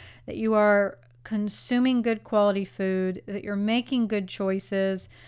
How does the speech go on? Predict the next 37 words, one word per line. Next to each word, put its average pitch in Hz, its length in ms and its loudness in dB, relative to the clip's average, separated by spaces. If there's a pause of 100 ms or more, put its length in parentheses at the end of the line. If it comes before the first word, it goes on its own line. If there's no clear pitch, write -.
(280)
and 202 260 -2
that 208 420 4
your 214 220 0
health 240 380 2
is 233 160 -2
not 226 260 -2
suffering 202 920 0 (440)
because 202 320 -4
you're 202 120 -2
eating 208 320 -4
primarily 196 540 -2
out 190 140 0
of 185 80 -4
the, 185 120 -6 (240)
you 208 180 -6
know, 190 160 -4
the 185 100 -10
pantry, 226 460 -2
and 190 80 -4
you're 190 80 -4
not 196 180 -4
treating 196 380 -4
your 185 540 -4
personal 196 320 -6
health 190 280 -4
altar 180 640 -4
with 185 400 -10
love 202 640 0
and 185 180 -8
kindness, 190 520 -4
because 185 360 -8
it's - 200 -14
a 180 40 -12
direct 196 460 -6
reflection 190 640 -10
of 175 120 -8
you. 180 360 -4